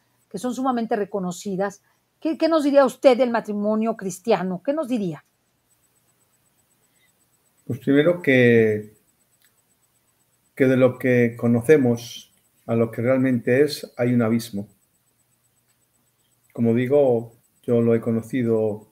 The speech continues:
Speaker 2: gracias a Dios, a través del doctor Tomasini en Garabandal, en el mes de octubre de,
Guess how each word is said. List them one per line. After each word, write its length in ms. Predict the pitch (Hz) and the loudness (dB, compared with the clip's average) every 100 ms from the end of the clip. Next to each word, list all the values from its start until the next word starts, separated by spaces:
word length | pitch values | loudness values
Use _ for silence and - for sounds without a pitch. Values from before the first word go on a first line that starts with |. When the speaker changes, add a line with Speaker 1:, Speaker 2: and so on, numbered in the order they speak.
| _ _ - | _ _ -10
Speaker 2:
gracias 460 | 113 117 117 113 117 | -4 -4 -4 -6 -4
a 60 | |
Dios, 460 | 110 151 160 160 - | 0 0 0 -6 -12
a 80 | 110 | -10
través 260 | - 113 107 | -8 -8 -6
del 100 | 107 | -6
doctor 240 | 113 101 | -8 -8
Tomasini 720 | 104 104 - 139 156 120 107 120 _ | -10 -10 -6 -4 -2 -4 -6 -12 _
en 140 | 104 101 | -8 -6
Garabandal, 680 | 101 98 98 104 139 147 - _ _ _ _ _ _ _ _ _ _ _ _ | -4 -2 -2 -2 -4 -6 -14 _ _ _ _ _ _ _ _ _ _ _ _
en 160 | - 107 | -12 -8
el 120 | 107 | -4
mes 280 | 110 113 104 | -2 -4 -2
de 280 | 110 107 101 | -2 0 -2
octubre 500 | 95 - 131 135 123 | -6 -8 -8 -4 -2
de, 400 | 107 98 92 | -2 -2 -6